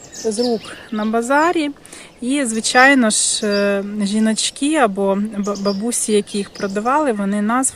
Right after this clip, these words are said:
півоній цих не знали. Але це не робить їх менш красивими. Наприклад, як ось цю зефірку, я її просто обожнюю.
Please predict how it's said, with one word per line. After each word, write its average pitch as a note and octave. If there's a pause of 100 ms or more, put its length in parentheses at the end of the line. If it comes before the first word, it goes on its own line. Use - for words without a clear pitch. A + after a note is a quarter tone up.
(140)
півоній G#3
цих -
не G#3+
знали. F3+ (680)
Але A#3+ (240)
це B3 (300)
не A3
робить G#3+
їх -
менш G#3+
красивими. A#3+ (400)
Наприклад, G#3+
як G#3
ось -
цю A3
зефірку, A3
я A3
її G#3
просто G#3+
обожнюю. G#3+